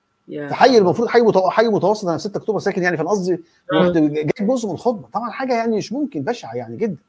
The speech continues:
Speaker 2: رغم ان هو عاطيهم خطبه موحده، بس هو الخطبه موحده برضه الشيوخ بيتلاعبوا، يروح اول،
Speaker 1: مم.
Speaker 2: اول خطبه عنوان وبعد كده يتكلم في اللي هو عايزه بعد كده.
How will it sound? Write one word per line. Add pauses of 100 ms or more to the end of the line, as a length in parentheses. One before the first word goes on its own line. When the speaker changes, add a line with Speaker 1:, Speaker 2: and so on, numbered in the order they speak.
(920)
Speaker 2:
رغم
ان
هو
عاطيهم
خطبه
موحده،
بس
هو
الخطبه
موحده
برضه (280)
الشيوخ
بيتلاعبوا، (340)
يروح
اول،
Speaker 1:
مم.
Speaker 2:
اول
خطبه
عنوان (340)
وبعد
كده
يتكلم
في
اللي
هو
عايزه
بعد
كده.